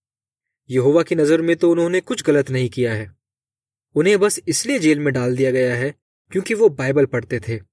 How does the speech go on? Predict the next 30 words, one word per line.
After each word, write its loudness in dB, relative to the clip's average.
और 2
उसका 2
अध्ययन 0
करते -6
थे, -12
प्रचार 2
करते -4
थे, -10
सभाओं 2
के 0
लिए 4
इकट्ठा 0
होते -2
थे, -6
या 2
उन्होंने 2
राजनैतिक 0
मामलों 2
में -2
किसी -4
का -2
पक्ष -4
नहीं -6
लिया। -8
पर 4
इतने 2
विरोध 2
के -2
बाद -2
भी -4